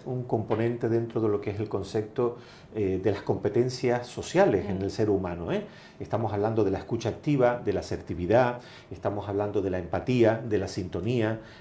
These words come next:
Speaker 1: ¿eh? Ante todo, de ser capaz de entender la circunstancia de la persona que está con nosotros para poder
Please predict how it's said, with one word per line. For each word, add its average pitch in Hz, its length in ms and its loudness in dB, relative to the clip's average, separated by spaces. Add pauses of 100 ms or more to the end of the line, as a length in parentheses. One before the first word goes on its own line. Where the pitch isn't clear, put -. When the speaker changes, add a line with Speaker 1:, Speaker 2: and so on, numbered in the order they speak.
Speaker 1:
¿eh? 123 180 -4 (260)
Ante 104 280 -2
todo, 160 400 6
de 101 200 -2
ser 143 240 0
capaz 143 340 0
de 131 80 0
entender 107 480 4
la 104 140 0
circunstancia 123 920 -4
de 90 260 -6
la 87 100 0
persona 113 320 -4
que - 40 -10
está - 140 -6
con 104 120 -4
nosotros 107 360 -4
para 92 220 -4
poder 110 280 0